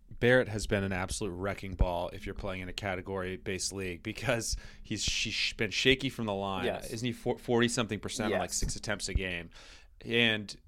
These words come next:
Speaker 1: nearly four turnovers a game?
Speaker 2: Yep.
Speaker 1: But, man, the counting stats are spectacular. And he's a guy who is, is looking like a must-have if you're punting free throws.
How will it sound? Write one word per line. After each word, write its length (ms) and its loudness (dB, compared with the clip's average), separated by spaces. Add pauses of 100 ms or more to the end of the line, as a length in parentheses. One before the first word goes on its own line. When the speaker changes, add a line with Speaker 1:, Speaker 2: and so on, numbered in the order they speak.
(160)
Speaker 1:
nearly 280 2
four 220 -2
turnovers 500 0
a 40 -10
game? 200 -4
Speaker 2:
Yep. 140 4
Speaker 1:
But, 260 2 (560)
man, 360 0
the 100 -4
counting 360 2
stats 680 -2
are 340 -2
spectacular. 840 -4 (260)
And 320 2
he's 260 2
a 60 6
guy 380 8
who 540 0 (360)
is, 320 -2
is 160 -4
looking 220 0
like 160 0
a 40 0
must-have 800 2
if 160 -10
you're 80 -8
punting 340 -6
free 200 -6
throws. 540 -6